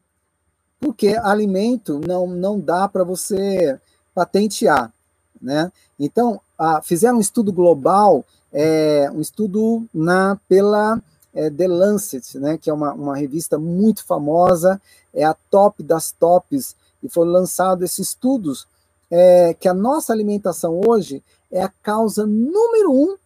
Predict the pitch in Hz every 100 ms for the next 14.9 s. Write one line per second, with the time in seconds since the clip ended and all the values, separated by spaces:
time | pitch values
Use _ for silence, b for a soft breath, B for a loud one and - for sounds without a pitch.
0 | - 135 139 285 277 202 233 262 254 -
1 | 269 _ _ - 262 302 220 202 196 175
2 | 139 120 - - _ _ _ b _ 196
3 | 226 233 262 214 131 - _ _ _ _
4 | _ _ - 392 320 339 254 262 240 220
5 | 185 147 175 214 214 196 170 _ _ -
6 | 165 170 170 160 156 185 160 151 160 -
7 | 214 - - 185 - 208 185 147 135 139
8 | 190 190 185 160 160 165 _ _ - 151
9 | 196 190 170 180 185 160 - 156 135 139
10 | 208 214 - _ _ 135 185 208 226 202
11 | 208 160 170 151 131 _ _ _ _ _
12 | _ 151 147 147 190 247 269 - 247 -
13 | _ - 196 214 - 202 226 233 208 165
14 | 147 160 190 170 160 - 165 175